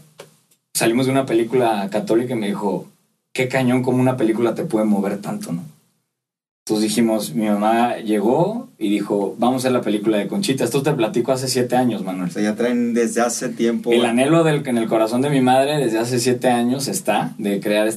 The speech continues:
Speaker 1: de llegar a realizar esta película. Eh, con el amor puro de que se conozca Conchita y sus obras, ¿eh? No, no nada más.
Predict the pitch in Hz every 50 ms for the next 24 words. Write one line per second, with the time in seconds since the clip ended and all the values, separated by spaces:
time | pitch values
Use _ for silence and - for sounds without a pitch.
0 | - - 101 101 101 101 101 98 98 95 98 98 104 107 110 113 110 107 101 95
1 | 98 104 104 101 101 - 113 110 113 110 - - - 107 104 101 101 104 120 117
2 | 123 156 - - - _ _ _ _ _ _ _ _ _ _ _ _ _ _ _
3 | _ _ _ _ _ _ _ _ _ _ _ - 120 120 120 120 120 123 117 -
4 | 135 127 127 123 123 123 127 143 165 180 175 - - 208 226 226 240 240 240 214
5 | 180 160 - 131 123 113 113 - 123 113 - 110 110 117 131 151 - - - 156
6 | 131 117 113 - - 156 147 175 170 147 110 107 131 143 - 85 87 - - -
7 | 131 123 - 139 147 147 147 127 120 123 123 131 143 151 151 147 139 135 139 139
8 | 127 - - - -